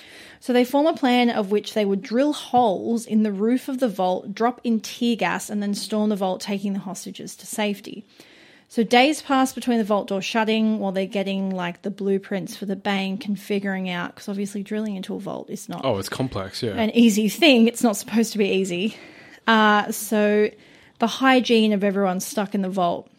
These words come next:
Speaker 1: starts to
Speaker 2: God,
Speaker 1: decline. They all
Speaker 2: days.
Speaker 1: talk about having to, like, take turns going in baskets in the
Speaker 2: Ah,
Speaker 1: corner, and it wasn't,
Speaker 2: yeah.
Speaker 1: like, a pleasant
Speaker 2: Okay.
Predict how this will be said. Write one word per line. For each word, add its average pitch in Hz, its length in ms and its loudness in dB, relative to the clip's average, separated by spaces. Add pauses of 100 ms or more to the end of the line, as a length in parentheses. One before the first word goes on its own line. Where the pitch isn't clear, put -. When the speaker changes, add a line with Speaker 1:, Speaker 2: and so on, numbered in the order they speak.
(480)
Speaker 1:
starts - 480 -8
to - 80 -8
Speaker 2:
God, 190 100 -6
Speaker 1:
decline. - 400 -8
They 131 180 2
all 170 180 4
Speaker 2:
days. 92 140 -8
Speaker 1:
talk 190 260 -2
about 175 500 -4 (680)
having 196 400 -2
to, 220 120 -10
like, 185 300 -6
take - 260 -10
turns 180 640 -8 (320)
going 185 340 0
in 185 140 -2
baskets 165 640 -4
in 131 40 -2
the 131 60 0
Speaker 2:
Ah, 113 380 2
Speaker 1:
corner, 175 400 0
and 175 120 -2
it 175 100 -6
wasn't, 117 340 4
Speaker 2:
yeah. 98 180 0
Speaker 1:
like, 92 120 -4
a 202 40 -6
pleasant 170 560 -4 (220)
Speaker 2:
Okay. 202 400 -6